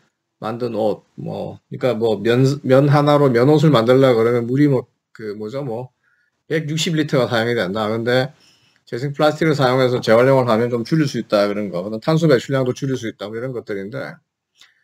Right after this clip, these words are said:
사실은 개인적으로 환경론 입장에서 보더라도 크게 저는 그, 그 내용에 공감할 수 없어요. 그런 내용에. 그 자연을 소중히 여기자 하는 거는 좋지만 거기에 사용되는 데이터가,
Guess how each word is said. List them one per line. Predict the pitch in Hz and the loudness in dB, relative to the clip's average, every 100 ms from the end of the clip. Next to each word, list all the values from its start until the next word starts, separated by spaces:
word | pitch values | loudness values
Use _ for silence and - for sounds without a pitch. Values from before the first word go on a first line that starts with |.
| _ | _
사실은 | - 156 165 240 277 | -6 -2 0 0 2
개인적으로 | 151 170 202 247 226 214 | 4 4 4 4 6 4
환경론 | 190 190 208 233 226 233 233 233 226 226 226 214 196 | 2 2 2 2 2 2 2 2 2 2 2 4 4
입장에서 | 202 196 202 202 202 | 4 4 4 4 2
보더라도 | 175 160 190 123 135 165 101 - _ _ _ _ _ _ - _ _ _ _ - | 2 4 6 6 4 2 2 -4 _ _ _ _ _ _ -20 _ _ _ _ -14
크게 | - - 285 269 | -6 -2 2 4
저는 | 240 247 240 226 196 160 | 4 4 2 2 0 -2
그, | - 151 156 147 | 0 4 6 6
그 | 143 | 6
내용에 | 220 147 170 | 4 6 4
공감할 | 160 214 202 175 | 2 4 6 6
수 | 165 | 4
없어요. | 170 - 139 98 - | 2 6 4 2 -8
그런 | - 120 110 | -10 -6 -4
내용에. | 92 85 92 135 - _ _ _ _ _ _ | -4 -4 -8 -14 -20 _ _ _ _ _ _
그 | - | -14
자연을 | - 156 226 247 | -2 2 2 0
소중히 | - 160 196 190 | -2 2 4 6
여기자 | 208 196 151 139 | 6 4 2 2
하는 | 143 175 | 2 2
거는 | 180 180 | 2 2
좋지만 | 165 107 - 127 139 107 | 0 0 0 2 2 0
거기에 | 98 180 208 190 | 4 6 6 4
사용되는 | 160 147 160 165 156 | 2 2 2 2 4
데이터가, | 123 165 151 127 123 113 | 4 4 2 4 2 0